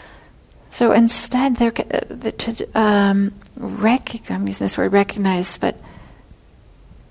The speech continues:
the reality of the moment is that sensation is there, and to somehow just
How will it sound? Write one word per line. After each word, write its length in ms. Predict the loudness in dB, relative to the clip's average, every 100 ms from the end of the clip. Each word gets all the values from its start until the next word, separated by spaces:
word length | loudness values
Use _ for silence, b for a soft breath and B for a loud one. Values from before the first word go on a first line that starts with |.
| -20 -20 -20 -20 -10
the 100 | -6
reality 960 | -2 2 2 2 0 0 0 4 4 4
of 140 | 2
the 140 | 0 2
moment 560 | 6 6 6 4 0
is 200 | -2 -2
that 180 | -2 -2
sensation 1080 | -2 -4 -4 -2 -2 -2 -4 -4 -4 -4 -6
is 280 | -6 -6 -6
there, 280 | -2 0 0
and 140 | -2
to 100 | -2
somehow 840 | -4 -2 -2 -4 -4 2 4 4 2 B B B B B B B -20 -20 _
just 680 | -4 -2 -4 -10 -10 -10